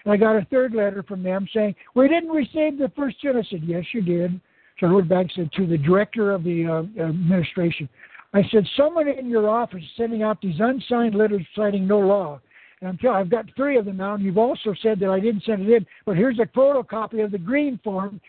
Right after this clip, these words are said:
that says you did get the form. And I'm gonna tell you this, Mister Administrator, please stop this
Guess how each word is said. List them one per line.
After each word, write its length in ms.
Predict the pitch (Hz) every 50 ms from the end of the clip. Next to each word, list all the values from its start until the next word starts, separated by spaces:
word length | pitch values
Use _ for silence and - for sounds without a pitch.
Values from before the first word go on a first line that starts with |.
| _ _ _ _ -
that 140 | 240 240 -
says 200 | - 269 254 247
you 180 | 196 180 277 277
did 400 | 220 185 175 294 330 330 240 190
get 200 | 160 190 165 -
the 80 | - 160
form. 220 | - 170 147 131 - _ _ _ _ -
And 80 | 202
I'm 60 | 208
gonna 100 | 220 233 202
tell 200 | - 233 277 285
you 100 | 277 262
this, 200 | 277 277 220 -
Mister 260 | 208 208 - - 202
Administrator, 500 | 190 175 196 190 165 - 190 185 185 185 - _ _ _ _ _
please 340 | - 247 254 247 220 208 190 - -
stop 280 | - 240 214 208 190 - _
this 240 | 240 156 156 160 151